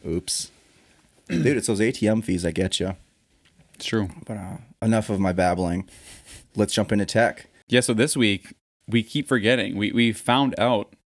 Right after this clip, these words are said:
Speaker 2: what those drones were doing in Colorado, if you don't remember.
Speaker 1: Yeah, from our Colorado correspondent, Mark Hipsch.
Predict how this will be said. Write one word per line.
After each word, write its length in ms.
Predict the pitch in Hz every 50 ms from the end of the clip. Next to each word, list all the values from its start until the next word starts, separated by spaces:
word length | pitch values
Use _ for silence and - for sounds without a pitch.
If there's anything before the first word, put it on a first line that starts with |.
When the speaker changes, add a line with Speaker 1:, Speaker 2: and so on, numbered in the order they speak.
| _ _ _ _ _
Speaker 2:
what 220 | - 92 107 113 -
those 260 | - 123 113 98 104
drones 420 | 92 107 104 104 113 127 135 120
were 120 | 104 98 95
doing 280 | 90 107 113 117 110
in 100 | 101 92
Colorado, 640 | 85 - 107 107 101 98 104 110 110 98 101 - -
if 160 | 87 104 -
you 100 | 107 101
don't 220 | 101 92 117 113 78
remember. 440 | 107 104 113 113 107 98 95 90 87 - - -
Speaker 1:
Yeah, 180 | 127 127 110
from 200 | - - - 107
our 100 | 104 98
Colorado 520 | 95 - - - 104 104 104 107 104 101 98
correspondent, 580 | - - 110 101 98 - - 107 104 98 71
Mark 200 | 80 92 92 -
Hipsch. 420 | - - 110 101 90 - - -